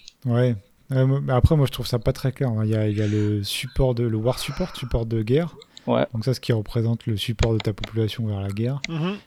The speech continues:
Speaker 1: Il y a le war score aussi, euh, qui est à la fin de la guerre et t'as, t'as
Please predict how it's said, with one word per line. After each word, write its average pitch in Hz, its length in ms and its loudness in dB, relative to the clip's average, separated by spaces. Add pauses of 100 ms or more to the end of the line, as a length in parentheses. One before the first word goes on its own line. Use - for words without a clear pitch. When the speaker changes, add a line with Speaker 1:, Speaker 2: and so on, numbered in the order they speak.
(100)
Speaker 1:
Il 120 40 -2
y - 20 2
a 113 40 2
le 110 60 4
war 110 300 2
score 151 320 0
aussi, 143 340 -2 (1080)
euh, 98 720 -2
qui 107 80 -2
est - 20 0
à 101 40 -2
la 98 140 -2
fin 123 200 0
de 120 60 2
la 113 120 2
guerre 131 340 4
et 110 80 0
t'as, 101 140 -2 (160)
t'as 101 120 -4